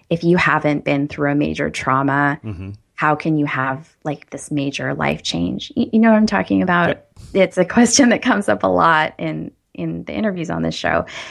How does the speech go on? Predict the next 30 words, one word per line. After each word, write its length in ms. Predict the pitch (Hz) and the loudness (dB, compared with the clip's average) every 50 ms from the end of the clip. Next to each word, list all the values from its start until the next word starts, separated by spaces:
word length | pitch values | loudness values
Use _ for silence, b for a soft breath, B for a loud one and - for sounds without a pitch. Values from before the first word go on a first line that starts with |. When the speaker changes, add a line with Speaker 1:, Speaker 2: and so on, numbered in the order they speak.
| B B B | B B B
Speaker 1:
And 120 | - 208 - | -4 0 2
so 100 | 233 208 | 2 4
I've 300 | - 170 208 285 294 - | 4 4 4 2 2 0
been 160 | - 170 160 | -2 -4 -4
thinking 380 | 160 156 151 147 147 160 156 156 | -4 -6 -6 -8 -8 -8 -8 -6
about 320 | 151 - - - - - | -4 -4 -4 -4 -4 -6
that. 280 | - 98 - - - - - | -6 -4 -4 -4 -4 -6 -4
And 260 | 180 165 160 165 160 - b b b b b b b b b b _ - | -2 -2 -2 -2 -4 -8 b b b b b b b b b b _ -8
I 80 | 202 202 | -8 -6
think, 240 | - 254 254 254 254 - _ - | -2 -2 -2 -2 -4 -6 _ -4
again, 520 | 214 180 - 202 208 254 302 247 175 160 160 | -4 -2 -2 -2 0 2 2 2 0 0 -4
for 220 | - - 180 175 | -6 -8 -6 -2
me, 480 | 170 165 165 165 170 196 226 - - - - | 0 0 2 2 2 2 0 0 -2 0 -2
it's 160 | 208 - - | -2 -2 -2
had 280 | - - - 185 190 - | -4 -2 0 0 0 0
to 100 | 220 214 | -2 -2
do 180 | - 208 196 | -2 0 0
with 200 | 180 175 175 175 | 0 0 -2 -2
looking 380 | 175 170 180 - - 214 202 185 | -2 -4 -4 -2 0 0 2 2
at 140 | 170 - - | 2 2 2
other 240 | 165 165 156 151 151 | 2 2 0 -2 -4
people. 680 | - - - 202 202 - - - 71 64 65 90 B B B B B B B B B B B B - - - - - _ - - | -4 -2 -2 -2 -2 0 0 0 2 2 2 0 B B B B B B B B B B B B -20 -20 -20 -20 -20 _ -6 0
Like, 220 | 196 196 190 - - 185 | 2 2 2 2 0 2
I 340 | 190 220 254 285 294 285 277 | 4 4 6 6 6 4 2
can 200 | - 277 254 240 | 2 0 0 0
say 380 | 233 - - 185 180 180 180 175 | 0 0 2 2 2 4 2 0
that 480 | 170 170 160 160 160 151 - - - _ _ _ _ | 0 2 2 2 2 2 0 -2 -6 _ _ _ _
I've 300 | - 185 202 214 208 - - | -4 -2 -2 -2 -4 -4 -2
been 260 | 175 165 165 165 156 | -2 0 0 0 -2
through 540 | - - 170 160 151 151 151 151 147 - | -2 -2 0 2 2 2 2 2 0 -2